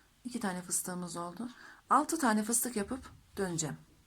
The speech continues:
Evet, altı tane fıstık yaptım. İki zincir çektim. İlk yaptığım fıstığın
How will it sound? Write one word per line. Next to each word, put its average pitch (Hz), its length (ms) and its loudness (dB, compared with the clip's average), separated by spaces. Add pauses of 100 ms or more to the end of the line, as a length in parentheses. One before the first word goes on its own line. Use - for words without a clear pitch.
(1600)
Evet, 202 360 -2
altı 226 280 0
tane 220 240 2
fıstık 196 360 -2
yaptım. 190 440 -6 (1700)
İki 247 200 -6
zincir 202 320 -2
çektim. 220 520 -6
İlk 240 220 -2
yaptığım 190 340 -6
fıstığın 196 500 -4